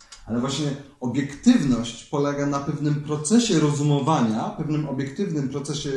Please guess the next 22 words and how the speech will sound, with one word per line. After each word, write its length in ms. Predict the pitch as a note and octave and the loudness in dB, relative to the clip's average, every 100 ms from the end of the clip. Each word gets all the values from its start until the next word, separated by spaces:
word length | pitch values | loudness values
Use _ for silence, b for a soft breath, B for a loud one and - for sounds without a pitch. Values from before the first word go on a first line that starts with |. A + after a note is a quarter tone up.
| C3 | -2
rozumowania, 600 | B2 B2 B2 A#2+ A2+ G2 | -2 2 2 2 0 -4
tak? 180 | F#2 C#3+ | -8 -6
To 80 | E3+ | -6
jest 120 | E3 | -4
pewien 240 | D3 D3 | -4 -4
proces, 440 | D3 D3+ A2 F#2 - b b b | -2 -4 -4 -8 -12 b b b
poprzez 340 | D3+ D3+ E3 - | -6 -4 -6 -6
który 420 | D#3 C#3+ D3 - A#2 | -4 -2 -2 -6 -2
ja 200 | C3 C#3 | -2 -2
coś 200 | C#3 B2 | -6 -6
rozpoznaję 680 | C3+ - C3+ C#3+ C#3 C#3 C#3 - | -6 -4 -4 -4 -2 -2 -4 -6
jako 680 | A#2+ B2 B2 - B2 A#2 - - _ - | -2 0 0 0 -2 -2 -6 -18 _ -8
właśnie 340 | A2 A2+ B2+ | -4 -4 -2
takie, 360 | A#2+ A#2+ - A#2 | -2 -2 -4 -6
a 60 | A2+ | -2
nie 200 | A#2 A#2+ A#2+ | 0 0 -2
inne. 280 | D3+ B2+ F#2+ - b b b | 0 0 0 -8 b b b
Czyli 160 | A#2+ | 0
ja 60 | C3+ | 0
poprzez 340 | C#3+ D3 C3 | 0 -4 -6
obiektywny 460 | - B2 A#2+ D#3+ C#3 | -4 -4 -4 -4 -4
proces 420 | C3+ C#3+ C#3+ - | -2 -2 -2 -6